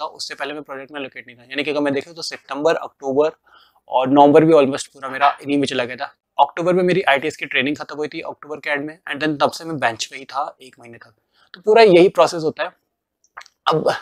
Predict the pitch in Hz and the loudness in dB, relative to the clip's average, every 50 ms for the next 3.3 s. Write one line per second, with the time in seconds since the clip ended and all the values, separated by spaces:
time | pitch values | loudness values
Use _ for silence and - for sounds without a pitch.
0 | - _ _ _ 147 151 180 175 156 147 143 151 143 - - 165 165 180 190 170 | -10 _ _ _ 6 8 8 8 10 8 8 8 6 2 0 0 2 2 2 4
1 | 135 143 143 139 - - 139 - 139 135 - - 165 - 165 170 180 180 180 196 | 6 6 6 6 2 -4 -8 -8 -8 -10 -14 -18 -12 -4 0 0 2 2 2 0
2 | 180 - 151 - 143 131 139 151 165 160 - 156 151 147 147 151 165 170 - - | -2 -4 -2 -2 -2 0 0 -2 -4 -6 -8 -8 -8 -8 -8 -8 -10 -12 -14 -16
3 | 143 139 127 135 123 | -16 -12 -12 -12 -12